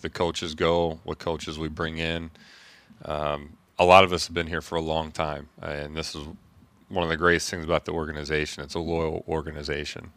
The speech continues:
We, we bring guys in, and, and we keep 'em here, and, and we try to develop the staff,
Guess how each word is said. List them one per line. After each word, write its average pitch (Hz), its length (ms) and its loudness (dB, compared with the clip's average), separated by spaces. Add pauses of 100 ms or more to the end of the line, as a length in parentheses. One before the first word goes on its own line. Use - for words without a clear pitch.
We, 80 120 -4
we 78 140 -6
bring 80 280 -4
guys 78 280 4
in, 90 260 -2
and, 78 240 -8 (540)
and 85 100 -4
we 78 80 -2
keep 82 260 -2
'em 87 120 -8
here, 85 280 0
and, 78 240 -8
and 80 120 -8
we 73 80 -8
try 80 300 4
to 76 260 2 (380)
develop 80 380 4
the - 80 -10
staff, 78 640 2